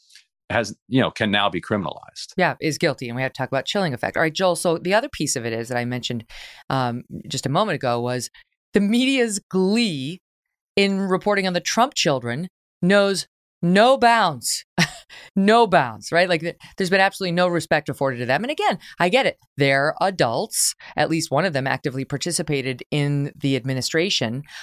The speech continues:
Speaker 2: But it goes beyond, oh, did Donald Trump Junior coordinate with the Russians? Oh, did, did Ivanka Trump belong at whatever summit? Y-, y-, they've got Mary Trump,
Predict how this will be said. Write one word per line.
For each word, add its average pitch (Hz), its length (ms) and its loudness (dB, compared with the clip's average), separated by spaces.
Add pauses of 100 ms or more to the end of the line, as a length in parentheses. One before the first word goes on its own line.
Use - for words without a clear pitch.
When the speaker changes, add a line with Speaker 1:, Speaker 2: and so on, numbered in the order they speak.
Speaker 2:
But 247 140 2
it 254 60 0
goes 285 220 -2
beyond, 175 640 -2 (340)
oh, 147 400 2 (380)
did 175 260 2
Donald 170 320 4
Trump 156 240 -2
Junior 151 640 -2
coordinate 139 400 2
with 127 100 -2
the 127 80 -2
Russians? 123 560 -2 (220)
Oh, 147 180 0
did, 147 300 -4 (120)
did 165 200 2
Ivanka 151 420 0
Trump 135 380 0
belong 131 420 0
at 123 180 0
whatever 131 300 0
summit? 117 440 -4 (420)
Y-, 190 180 -2
y-, 180 140 -4
they've 285 260 2
got 392 300 2
Mary 175 640 0
Trump, 131 420 -2